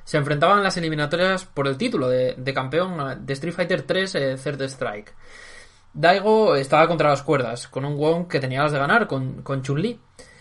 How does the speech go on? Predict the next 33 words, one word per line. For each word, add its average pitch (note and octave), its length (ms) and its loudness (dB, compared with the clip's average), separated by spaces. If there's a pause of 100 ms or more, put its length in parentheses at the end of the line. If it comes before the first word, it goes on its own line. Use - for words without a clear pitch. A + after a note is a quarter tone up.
(200)
Sin F3 220 -4
embargo, G#3 640 4
eh, C3+ 380 0
Daigo E3+ 240 2
se F#3 120 -6
sacó E3+ 200 2
de F#3 80 4
la E3+ 180 6
manga F3 520 0
unos D3+ 280 -4
quince G#3+ 420 0
parries F#3+ 340 4
consecutivos, D#3+ 920 -2 (100)
eh, B2+ 320 0
con C#3+ 220 -2
Ken E3+ 280 2
al D#3 140 6
superar C#3+ 400 0
de E3 120 -2
Chun-Li, B2 340 -6
ya A2 120 -10
ves, - 240 -12
un, C3+ 240 -14
un E3 160 -2
aluvión E3 380 4
de C#3+ 100 4
patadas D3 380 2
que D3+ 100 -4
le C#3 80 2
venían C#3+ 380 -2
a C3 40 -4
la C3 120 -4
cara D#3+ 300 2